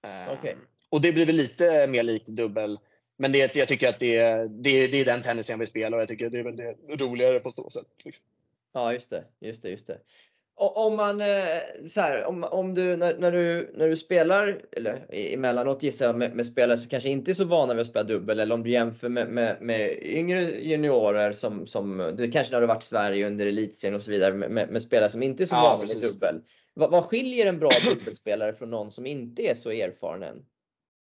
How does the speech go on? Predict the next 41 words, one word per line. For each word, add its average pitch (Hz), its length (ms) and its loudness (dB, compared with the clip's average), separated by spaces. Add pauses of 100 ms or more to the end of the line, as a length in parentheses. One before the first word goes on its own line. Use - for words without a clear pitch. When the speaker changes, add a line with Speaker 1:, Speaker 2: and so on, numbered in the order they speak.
(580)
Speaker 2:
Eller 151 300 6 (100)
dig 143 80 6
Speaker 1:
Ehm. 139 100 0
Speaker 2:
själv 151 260 4
nu 143 260 0
jämfört 135 360 -2
med 123 160 -10
tidigare, 92 520 -4
till 82 220 -12
exempel, - 380 -8
också? 214 120 4
Speaker 1:
Ja, 240 160 6
eh, 185 360 2 (140)
nej, 208 280 4
och 180 180 4
vi 185 60 6
hade 202 260 4
en 190 100 2
kille 175 300 2
som 196 160 2
kom, 151 340 2
eh, 127 500 -6 (520)
nu 147 260 4
i 139 80 4
januari, 143 360 4
en 139 80 0
australienare 131 720 2
som, 120 360 -2 (640)
han 135 140 4
sa 151 140 4
det, 123 100 4
han 131 240 4
har 139 100 2 (100)
nästan 147 320 2
aldrig 131 220 2
spelat 123 200 2
dubbel 120 260 0
i - 20 -2
hela 107 160 -2
sitt 107 160 -12
liv. 117 200 -4